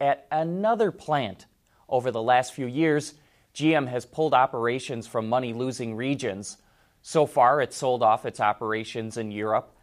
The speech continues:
stopped manufacturing cars in Australia, Russia, Indonesia, Thailand, and South Africa, and stopped selling cars in India. Is President Trump's tax cut going to help car sales in the U S market?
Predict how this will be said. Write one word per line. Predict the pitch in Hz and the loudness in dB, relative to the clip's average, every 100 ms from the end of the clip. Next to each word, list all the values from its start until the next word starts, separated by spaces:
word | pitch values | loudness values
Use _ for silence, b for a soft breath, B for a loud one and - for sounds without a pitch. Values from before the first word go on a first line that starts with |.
| b | b
stopped | - - 160 151 143 | -14 0 2 2 -4
manufacturing | 143 143 120 135 135 135 143 120 | -6 -4 -6 -4 -4 -4 -8 -10
cars | - 131 135 151 | -4 -2 0 -2
in | 110 | -6
Australia, | 92 - - 139 131 139 135 135 139 | -12 -14 -8 -2 2 2 0 -6 -4
Russia, | 117 123 - 135 131 - | 2 2 2 -4 -4 -6
Indonesia, | 143 139 123 135 135 135 | -2 -2 -2 -6 -4 -6
Thailand, | - 135 147 147 139 - 180 | -2 0 0 -2 -6 -10 -8
and | 233 220 | -6 -2
South | 202 170 156 | 2 2 4
Africa, | 202 240 135 - 107 113 b b b b b | 2 2 -2 0 2 2 b b b b b
and | 226 226 113 | -4 -2 -4
stopped | - 92 87 | -4 -4 -6
selling | - 98 98 98 | -6 -6 -6 -10
cars | - 95 95 107 - _ | -4 -4 -4 -8 -16 _
in | 170 170 | -6 -4
India. | 156 143 117 101 90 98 _ _ _ _ _ _ b b b b b b | -2 -4 -4 -6 -8 -14 _ _ _ _ _ _ b b b b b b
Is | 196 | -4
President | - 277 277 254 143 107 | 0 2 2 0 -4 -6
Trump's | - 135 135 - | -2 -2 -2 -8
tax | 120 117 - | 0 0 -2
cut | - 139 135 | -2 -2 -2
going | 127 123 107 | -6 -6 -6
to | |
help | - 135 151 - | -10 -2 -2 -2
car | 175 165 | -4 -4
sales | 165 185 180 180 | -2 -4 -2 -2
in | 175 | -4
the | 170 | -2
U | 180 | 0
S | 180 175 | 0 2
market? | 180 196 240 | 4 4 2